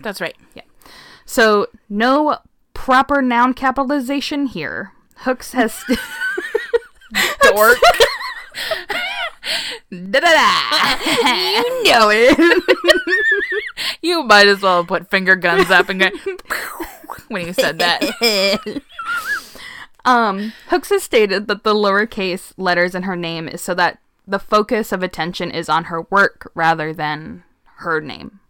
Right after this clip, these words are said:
Speaker 1: Mm.
Speaker 2: 'Cause it's the substance of the books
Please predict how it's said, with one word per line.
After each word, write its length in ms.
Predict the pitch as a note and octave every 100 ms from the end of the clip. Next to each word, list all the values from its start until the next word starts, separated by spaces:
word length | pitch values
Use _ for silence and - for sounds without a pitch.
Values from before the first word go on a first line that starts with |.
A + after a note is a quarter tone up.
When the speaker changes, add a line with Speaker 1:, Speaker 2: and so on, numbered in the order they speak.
| _
Speaker 1:
Mm. 640 | C4+ A#4 C5+ A#3+ C#3 A#2 F#3 -
Speaker 2:
'Cause 320 | - F3 E3+ -
it's 220 | E3 -
the 120 | F3+
substance 520 | - A3 - A#3+ A#3
of 100 | G#3
the 80 | F#3+
books 420 | F#3 F#3 - -